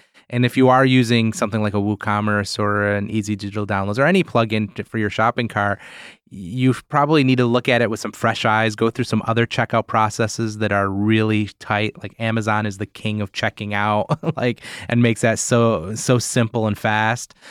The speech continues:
You might wanna take some time to look at how, some of their techniques and think through that if you're listening, and just kinda say, "Hey, how can we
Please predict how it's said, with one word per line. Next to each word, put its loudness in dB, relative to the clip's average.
You 0
might 2
wanna 0
take -6
some -8
time -4
to -8
look -4
at -2
how, -4
some -2
of 0
their -2
techniques -6
and -8
think -8
through 0
that -2
if -14
you're 0
listening, -4
and -6
just -6
kinda -4
say, -2
"Hey, 0
how 0
can 0
we 2